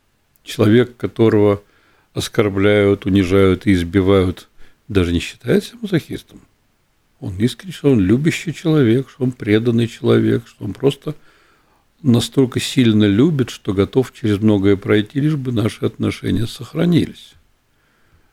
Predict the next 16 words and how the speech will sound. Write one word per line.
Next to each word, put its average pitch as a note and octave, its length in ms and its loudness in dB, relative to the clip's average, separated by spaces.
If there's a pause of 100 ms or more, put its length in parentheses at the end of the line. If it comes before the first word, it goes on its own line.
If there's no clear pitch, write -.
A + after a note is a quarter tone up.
(440)
В E3+ 60 -2
этом F#3+ 280 0
беда. G2 340 -10 (280)
Поэтому F3+ 600 0 (840)
мне C#3 380 2
кажется, A2+ 680 -6 (100)
точнее, A#2 260 -8
опять G#2+ 200 -4
мне G2+ 160 2
не G#2 100 2
кажется, G#2 460 -4
я A2+ 100 -4
уверен, B2 480 0
что A2+ 580 0 (2750)
и C3 160 0
для G2+ 540 2